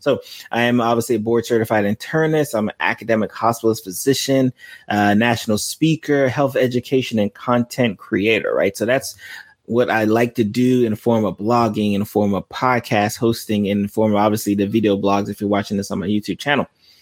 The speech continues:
But more importantly, right, and, and when I, especially when I talk about the kind of C E O of P R Medical Consulting, like, what is P R Medical Consulting? For me, it's a health promotion slash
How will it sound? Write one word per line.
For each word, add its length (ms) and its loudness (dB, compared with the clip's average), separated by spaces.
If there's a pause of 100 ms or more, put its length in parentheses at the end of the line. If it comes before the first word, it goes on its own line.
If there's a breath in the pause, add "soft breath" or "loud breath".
(320 loud breath)
But 160 0
more 240 2
importantly, 460 0
right, 240 0
and, 160 2
and 240 2
when 80 4
I, 60 2
especially 320 -2
when 80 0
I 20 -4
talk 240 -6
about 260 -4
the 80 -10
kind 160 -8
of 80 -8
C 200 -2
E 40 2
O 60 2
of 80 -8
P 120 -4
R 60 0
Medical 300 -4
Consulting, 640 -2 (340 loud breath)
like, 140 0
what 240 4
is 200 4
P 140 4
R 60 6
Medical 260 0
Consulting? 500 -4
For 140 -4
me, 420 2
it's 380 -2
a 420 0 (340 soft breath)
health 380 -2
promotion 840 0
slash 380 -4